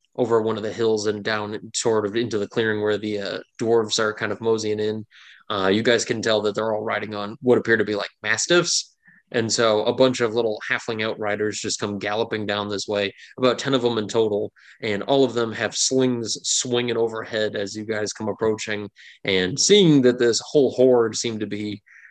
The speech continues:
sort of dirty, smelly dwarves, uh, they begin to circle around the whole group, completing a full circle, wrapping around.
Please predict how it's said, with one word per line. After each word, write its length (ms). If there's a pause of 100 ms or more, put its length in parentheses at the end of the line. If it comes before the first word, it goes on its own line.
sort 220
of 340
dirty, 280
smelly 380
dwarves, 580 (500)
uh, 320
they 420
begin 380
to 120
circle 400
around 280
the 100
whole 160
group, 320 (100)
completing 380
a 60
full 240
circle, 560 (200)
wrapping 320
around. 540